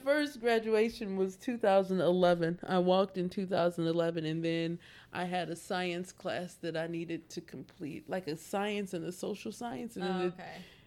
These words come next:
Speaker 1: life got interesting, and then I was like, "Well,"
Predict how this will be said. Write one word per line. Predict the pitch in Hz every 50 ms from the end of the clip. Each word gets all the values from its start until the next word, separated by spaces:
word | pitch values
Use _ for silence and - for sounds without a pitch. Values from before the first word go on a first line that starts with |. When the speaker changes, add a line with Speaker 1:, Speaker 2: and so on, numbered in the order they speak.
| _ _ -
Speaker 1:
life | 208 196 196 202 196 196 - -
got | 196 190 190
interesting, | 226 240 233 - 196 180 - - - - - 185
and | 190 175 180
then | 190 180
I | 185 185
was | 180 175 190
like, | 185 180 - -
"Well," | 208 208 220 226 226 220 220